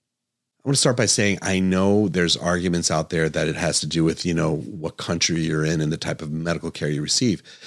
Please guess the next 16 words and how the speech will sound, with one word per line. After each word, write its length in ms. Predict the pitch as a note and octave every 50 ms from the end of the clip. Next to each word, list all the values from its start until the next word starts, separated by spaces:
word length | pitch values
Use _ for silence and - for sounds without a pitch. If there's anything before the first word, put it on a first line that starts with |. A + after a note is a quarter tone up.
| - - _
You 80 | - E2
know, 20 |
some 260 | D#2+ - - F2 E2
countries 400 | D#2+ - - E2 D2 - D#2+ D2
are 60 | D2+ D#2+
socialized 800 | - - E2 D2+ - - - D#2 D#2 D#2 D#2+ E2+ F2 - -
in 100 | D#2 D#2+
the 80 | D#2 -
sense 280 | - - E2 D2+ -
that 100 | - -
they 180 | - D2+ D#2 D#2
receive 400 | D2+ D2 C#2+ - - - D2+ D2
their 140 | - D#2+ D2+
medical 260 | D2 D2 C#2 - D#2+
care 240 | - - D#2 D2+ D2
that's 240 | C#2 C2+ - -